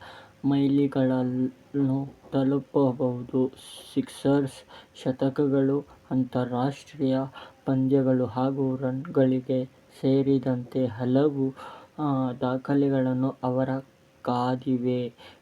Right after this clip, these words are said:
ಇದೇ ರೀತಿ ಸ್ಪೋರ್ಟ್ಸ್, ಆ, ನ್ಯೂಸ್ ರೀಡಿಂಗ್ ಅಪ್ಡೇಟ್ಸ್ ಬೇಕು ಅಂದ್ರೆ ನನ್ನ ಚಾನೆಲ್ಗೆ ಸಬ್ಸ್ಕ್ರೈಬ್ ಆಗಿ. ಇದೇ ರೀತಿ ಸ್ಪೋರ್ಟ್ಸ್ ಅಪ್ಡೇಟ್ಸ್ ನಾನು ನಿಮಗೆ ತಂದುಕೊಡ್ತಾ ಇರ್ತೀನಿ. ಫಾಲೋ ಮಾಡಿ, ಶೇರ್ ಮಾಡಿ, ಸಪೋರ್ಟ್ ಮಾಡಿ.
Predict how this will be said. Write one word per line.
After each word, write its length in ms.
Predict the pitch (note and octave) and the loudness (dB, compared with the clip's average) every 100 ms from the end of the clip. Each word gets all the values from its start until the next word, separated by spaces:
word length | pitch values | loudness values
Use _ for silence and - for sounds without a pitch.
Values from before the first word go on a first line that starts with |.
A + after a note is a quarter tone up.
| - | -2
ಇದೇ 240 | C#3+ E3 | 2 4
ರೀತಿ 400 | D#3 D3 D3 C#3+ | 2 0 0 -2
ಸ್ಪೋರ್ಟ್ಸ್, 580 | C3+ - C#3 C3+ C3 - | -4 -4 0 2 0 -2
ಆ, 360 | C3+ C3+ B2+ B2+ | -2 -2 -2 -2
ನ್ಯೂಸ್ 460 | B2+ C#3 C#3 - | 0 0 -2 -2
ರೀಡಿಂಗ್ 420 | C#3 C#3+ D#3 C#3+ | 2 4 4 2
ಅಪ್ಡೇಟ್ಸ್ 480 | B2+ C#3+ C3 B2 - | 0 0 -2 -4 -6
ಬೇಕು 240 | B2+ A#2+ A#2+ | -6 -2 -4
ಅಂದ್ರೆ 220 | A#2 A#2+ | -2 -4
ನನ್ನ 360 | B2 B2 C#3+ | -4 -2 -2
ಚಾನೆಲ್ಗೆ 460 | C3 B2 A#2+ A#2+ A#2 | -2 -2 -4 -4 -8
ಸಬ್ಸ್ಕ್ರೈಬ್ 600 | - A#2 - - D3 C3+ | -6 -6 -6 -6 -2 -2
ಆಗಿ. 280 | A#2+ C#3 - - | -2 -2 -4 -4
ಇದೇ 240 | B2+ C3 | 0 0
ರೀತಿ 300 | B2+ B2+ C#3 | 0 -4 -6
ಸ್ಪೋರ್ಟ್ಸ್ 540 | B2+ - B2+ B2+ - B2 | -6 -2 0 0 -2 -6
ಅಪ್ಡೇಟ್ಸ್ 540 | B2 B2+ B2 - - | -4 -4 -6 -8 -4
ನಾನು 200 | A#2+ B2 | -4 -2
ನಿಮಗೆ 300 | A#2+ B2 B2+ | -4 -4 -6
ತಂದುಕೊಡ್ತಾ 560 | B2+ B2 A#2 A#2 - A#2+ | -4 -6 -6 -8 -4 -6
ಇರ್ತೀನಿ. 340 | - C3+ E3+ - - - - | -4 -4 -6 -10 -18 -18 -6
ಫಾಲೋ 300 | C#3+ C#3 D3 | 0 2 2
ಮಾಡಿ, 280 | C#3+ C#3 C#3+ | 0 -2 -4
ಶೇರ್ 260 | - B2+ | -2 -2
ಮಾಡಿ, 280 | B2 B2 C3+ - | -2 -4 -6 -8
ಸಪೋರ್ಟ್ 440 | - - B2 A#2+ B2 | -12 -6 -6 -4 -4
ಮಾಡಿ. 240 | B2 | -4